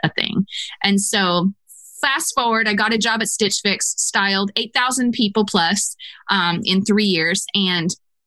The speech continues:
learned a ton, but I wanted more of a personal one-on-one ability to impact women because fashion is really so identi-, like,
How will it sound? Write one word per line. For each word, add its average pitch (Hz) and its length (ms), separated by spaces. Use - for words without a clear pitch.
learned 262 420
a 370 80
ton, 202 480
but 220 140
I 214 100
wanted 226 400
more 196 220
of 190 100
a 180 140
personal 202 600
one-on-one 180 840
ability 208 380
to 208 200
impact 208 420
women 190 360
because 196 540
fashion 269 380
is 214 160
really 220 320
so 202 260
identi-, 180 500
like, 170 300